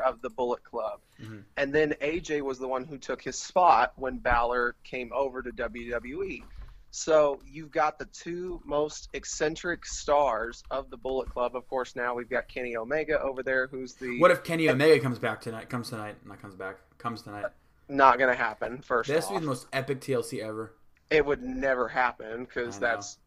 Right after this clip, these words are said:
Speaker 1: it's just not possible. He's signed to New Japan exclusively, so he'd be breaking a contract and getting himself in legal trouble, so that
Speaker 2: Yeah.
Speaker 1: would never happen.
Speaker 2: Hmm.
Speaker 1: Um, but, uh, Styles and Balor,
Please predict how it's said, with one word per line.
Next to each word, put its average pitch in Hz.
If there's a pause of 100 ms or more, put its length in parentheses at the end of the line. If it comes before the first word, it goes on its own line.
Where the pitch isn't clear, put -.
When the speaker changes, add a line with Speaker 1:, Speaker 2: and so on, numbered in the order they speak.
(120)
Speaker 1:
it's 135
just 131
not 120
possible. 113
He's 131
signed 123
to 120
New 123
Japan 123
exclusively, 117
so 123
he'd 214
be 185
breaking 120
a 113
contract 120
and 120
getting 117
himself 123
in 113
legal 113
trouble, 113
so 120
that 120
Speaker 2:
Yeah. 98
Speaker 1:
would 101
never 131
happen. - (220)
Speaker 2:
Hmm. 147 (340)
Speaker 1:
Um, 117 (600)
but, 147 (800)
uh, 127 (480)
Styles 180
and 190
Balor, 123